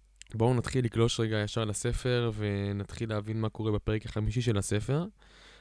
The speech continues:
אגב, אה, ככה שיהיה לכם טיפה יותר סדר בראש ולהבין איך הספר הזה עובד, בגלל זה ספרון קטן, בין ש-, באזור השבעים עמודים, אה, שבע עשרה פרקים,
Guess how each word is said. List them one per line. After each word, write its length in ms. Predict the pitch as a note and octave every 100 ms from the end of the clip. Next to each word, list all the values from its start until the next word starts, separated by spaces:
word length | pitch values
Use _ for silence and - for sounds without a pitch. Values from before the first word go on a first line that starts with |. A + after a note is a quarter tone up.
| - A#2+
אגב, 360 | B2 A2 G2+ G#2
אה, 100 | G2+
ככה 180 | - G2+
שיהיה 160 | A2
לכם 100 | A#2
טיפה 180 | A2+ A2+
יותר 220 | A2 A2
סדר 300 | G#2+ A2+ A2
בראש 340 | G#2+ G#2+ A2+ A2+
ולהבין 320 | G#2 G#2 A2
איך 100 | A2
הספר 300 | - - G#2+
הזה 160 | G#2
עובד, 300 | G#2 A2 C#3+ C3+ - - - -
בגלל 240 | A#2 C#3+
זה 80 | D#3
ספרון 400 | - - - C3
קטן, 440 | A#2+ - C3 C3 A2+
בין 140 | A2+ A2
ש-, 220 | - - -
באזור 340 | G#2+ G#2+ A#2
השבעים 340 | A#2 - A2+ A2
עמודים, 460 | G2+ G2+ C3+ C3 A#2+ - - - G#2+
אה, 200 | G#2+ G#2
שבע 240 | - B2
עשרה 240 | B2+ - A2+
פרקים, 460 | - G#2+ C3 A2